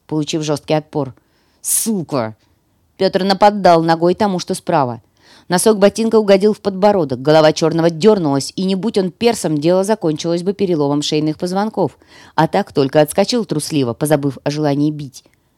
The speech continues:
А вот третий не отскочил. Третий черный прокрался сбоку и резко врезал Пете под колено. Нога поехала, и парень рухнул на землю. «На!» Воодушевленные успехом черные бросились на Петю и осыпали лежащего парня градом ударов.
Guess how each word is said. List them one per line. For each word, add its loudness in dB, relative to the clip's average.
А -4
вот -6
третий -4
не -6
отскочил. -10
Третий -2
черный -4
прокрался 4
сбоку 2
и 4
резко 2
врезал 2
Пете -2
под -8
колено. -2
Нога -2
поехала, 2
и 2
парень 0
рухнул -6
на -4
землю. -2
«На!» 0
Воодушевленные 0
успехом -2
черные 0
бросились -2
на -4
Петю -4
и 4
осыпали 2
лежащего 0
парня 2
градом 0
ударов. 0